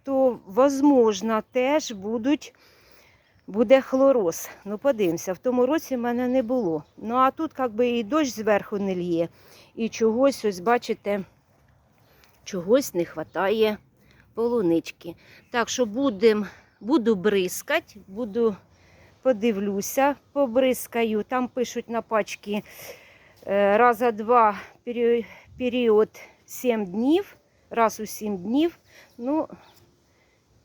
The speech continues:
небагато в мене тут хлороза. Попробую, нельзя допускати, щоб воно все, е, оце пожовтіло,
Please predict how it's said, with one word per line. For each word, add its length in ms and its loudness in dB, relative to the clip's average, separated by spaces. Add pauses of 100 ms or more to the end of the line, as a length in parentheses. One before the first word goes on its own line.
(140)
небагато 720 2
в 40 -8
мене 240 -4
тут 200 -12
хлороза. 720 -2 (640)
Попробую, 760 0
нельзя 420 4
допускати, 720 -4
щоб 240 -10
воно 240 -6
все, 440 -2 (520)
е, 220 -6
оце 420 0
пожовтіло, 920 -2